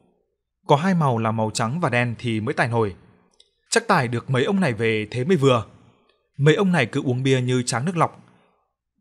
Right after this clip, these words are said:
Báo Hải Tú phải vọt xe ra lấy thêm bia. Mà Tú cũng chịu chơi lắm.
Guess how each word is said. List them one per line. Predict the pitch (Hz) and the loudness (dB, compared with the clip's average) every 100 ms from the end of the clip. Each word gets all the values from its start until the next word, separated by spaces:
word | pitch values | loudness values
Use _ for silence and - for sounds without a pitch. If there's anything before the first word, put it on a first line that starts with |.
| - | 0
Báo | 147 180 | 2 4
Hải | 175 | 2
Tú | 113 117 127 | 2 -2 -2
phải | 185 180 117 107 | 0 0 0 0
vọt | 120 107 | -2 -2
xe | 127 120 113 | -4 -6 -4
ra | 120 120 | -2 -2
lấy | 110 | -2
thêm | 104 123 | -4 0
bia. | 123 117 - _ _ _ _ _ - | 0 0 -10 _ _ _ _ _ -4
Mà | 151 | -2
Tú | 139 123 | 2 2
cũng | 117 180 | 2 -2
chịu | 180 143 | -2 0
chơi | 135 120 | 0 0
lắm. | 127 208 | 0 -4